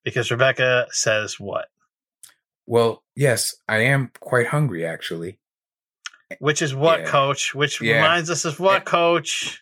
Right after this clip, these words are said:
Speaker 2: of, of the reveal of who she's been bantering with when, uh, she and Sam are sta-, standing there. And it's Sam who says, "It could be that we both showed up here, both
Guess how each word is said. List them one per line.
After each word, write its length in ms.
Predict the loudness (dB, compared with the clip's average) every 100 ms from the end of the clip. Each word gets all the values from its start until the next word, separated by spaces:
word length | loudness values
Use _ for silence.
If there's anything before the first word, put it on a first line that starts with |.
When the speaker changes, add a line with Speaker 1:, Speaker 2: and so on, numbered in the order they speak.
| -6
Speaker 2:
of, 240 | -2 -2 2
of 240 | 2 2
the 120 | 0 2
reveal 840 | 2 2 0 2 4 4 2 0
of 460 | 0 2 2 0 -2
who 440 | -4 -2 0 0
she's 240 | -2 -6
been 380 | -4 -2 -2 0
bantering 760 | 0 0 0 -2 0 0 0 0
with 360 | 0 0 -4 -20 _ _ _
when, 400 | -6 0 2 2
uh, 240 | 2 2 0
she 240 | -2 -4
and 100 | -2
Sam 320 | 0 0 0
are 60 | 0
sta-, 300 | -2 -4 -6
standing 460 | -4 0 0 0 0
there. 180 | 0 0
And 180 | 0 0
it's 200 | 0 0
Sam 560 | 0 0 2 2 0
who 260 | -2 -4 -2
says, 640 | -2 0 2 2 0 -2 -10 _ _
"It 160 | -10 -2
could 240 | 0 0
be 200 | 2 2
that 160 | 2 0
we 120 | -2
both 300 | 2 2 0
showed 300 | 0 0 2
up 180 | 2 0
here, 540 | -4 -2 2 2 0 -8 _ _ _ _ -18
both 640 | -4 2 4 4 2 -4